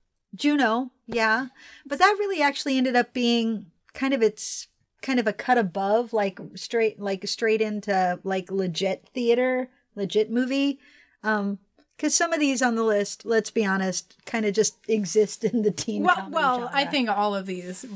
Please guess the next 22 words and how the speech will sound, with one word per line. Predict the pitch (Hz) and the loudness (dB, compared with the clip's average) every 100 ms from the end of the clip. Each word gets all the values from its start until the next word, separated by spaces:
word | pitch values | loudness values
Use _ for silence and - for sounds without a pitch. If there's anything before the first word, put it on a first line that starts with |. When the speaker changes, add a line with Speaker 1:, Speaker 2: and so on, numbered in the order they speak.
| 185 | -6
Speaker 2:
really, | 214 196 196 180 190 | -2 -2 -2 -4 -6
Speaker 1:
<laughs> | |
Speaker 2:
frankly, | 233 208 240 190 180 | -4 0 0 0 -6
exist | 180 175 190 180 - - - - - - - - | -6 -8 -6 -6 -8 -12 -14 -16 -16 -16 -14 -10
in, | 180 175 | -10 -10
in | 170 | -10
Speaker 1:
Mm, | 175 381 196 392 381 381 381 381 381 302 - | -8 -4 -4 -2 -4 -4 -4 -4 -6 -6 -10
Speaker 2:
it, | 226 - | -14 -12
it, | 294 | 0
Speaker 1:
well, | 370 | 2
a | |
Speaker 2:
well | 359 | 2
Speaker 1:
couple | - 440 403 | 0 0 0
of | 339 | 0
them | 320 | 0
I | 294 | 2
have | 277 254 | 2 0
some | 269 233 - | -2 -2 2
arguments | 254 240 240 226 220 | 2 4 0 -2 2
about | 208 202 240 | 2 2 0
other | 214 214 | 2 4
gen-, | 208 | 2